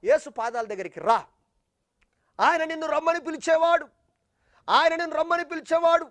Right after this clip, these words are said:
ఆయన మాట అంటాడు, "ప్రయాసపడి భారం మోయుచున్న వారులారా, మీరు నా యొద్దకు రండి, నేను మీకు విశ్రాంతినిస్తాను." మన మహోన్నతుడైన దేవుడు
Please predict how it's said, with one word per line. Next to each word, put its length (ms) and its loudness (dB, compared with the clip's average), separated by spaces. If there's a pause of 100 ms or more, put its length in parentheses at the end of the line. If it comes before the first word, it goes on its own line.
(880)
ఆయన 180 2
మాట 260 2
అంటాడు, 400 0 (140)
"ప్రయాసపడి 680 2
భారం 420 2
మోయుచున్న 400 -4
వారులారా, 640 -2 (580)
మీరు 120 0
నా 160 0
యొద్దకు 320 2
రండి, 440 0 (180)
నేను 180 0
మీకు 180 -12
విశ్రాంతినిస్తాను." 920 -6 (680)
మన 120 4
మహోన్నతుడైన 640 2
దేవుడు 440 2